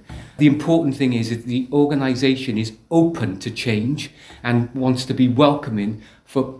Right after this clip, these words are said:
people of all persuasions, both genders, social class, religion,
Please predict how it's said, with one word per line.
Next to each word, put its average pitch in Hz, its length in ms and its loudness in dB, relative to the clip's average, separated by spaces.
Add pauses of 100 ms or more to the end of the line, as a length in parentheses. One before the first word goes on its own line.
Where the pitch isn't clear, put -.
(120)
people 139 480 0
of 131 240 -4
all 165 340 4
persuasions, 104 800 -4 (300)
both 156 300 6
genders, 127 600 0 (260)
social 170 600 -2
class, 151 500 -2 (840)
religion, 147 680 4